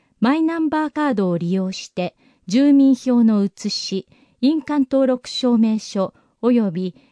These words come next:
課税納税証明書等の取得が可能となる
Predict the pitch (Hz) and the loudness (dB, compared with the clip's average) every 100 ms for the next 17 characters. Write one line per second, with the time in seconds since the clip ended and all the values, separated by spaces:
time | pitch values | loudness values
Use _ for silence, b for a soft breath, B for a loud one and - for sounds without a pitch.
0 | b - 233 208 294 285 262 214 277 294 | b -6 -4 0 0 2 2 2 2 0
1 | 302 302 - 294 277 285 269 285 269 294 | -4 -4 -2 0 2 2 0 -4 -4 -2
2 | 269 175 175 - - 143 226 220 - 196 | 0 0 -4 -6 -4 0 2 2 0 2
3 | 226 226 - 208 208 170 165 | 4 2 0 -2 0 -2 -6